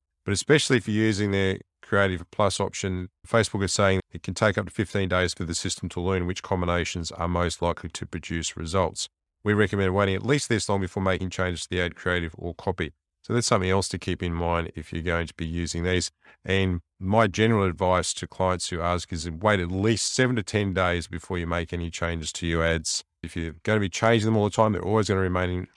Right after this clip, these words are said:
in the learning phase, and they're not gonna be able to optimize properly. So that's it for today's video. Hopefully you found that useful. If you did, I'd really appreciate if you go ahead and hit the like button and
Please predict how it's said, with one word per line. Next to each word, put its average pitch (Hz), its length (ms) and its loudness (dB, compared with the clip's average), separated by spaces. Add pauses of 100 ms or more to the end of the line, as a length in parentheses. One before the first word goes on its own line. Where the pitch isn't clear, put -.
(120)
in 92 140 -4
the 87 80 -4
learning 95 280 0
phase, 92 420 0 (320)
and 90 100 -4
they're 92 60 2
not 90 140 2
gonna 80 180 -6
be 80 100 -6
able 82 180 0
to 85 80 -6
optimize 80 440 -8
properly. - 380 -6 (260)
So 127 240 6
that's 135 200 6
it 135 120 4
for 131 120 0
today's 127 380 6
video. 135 280 6
Hopefully 127 260 4
you 110 60 4
found 123 180 4
that 117 140 4
useful. 127 340 2
If 123 240 0
you 123 140 2
did, 127 260 2
I'd 98 160 4
really 104 200 4
appreciate 101 420 0
if 90 80 -4
you 95 80 -4
go 98 200 4
ahead 98 200 2
and 90 120 -2
hit 98 180 -6
the 95 100 0
like 95 260 0
button 104 400 -2
and 95 320 -2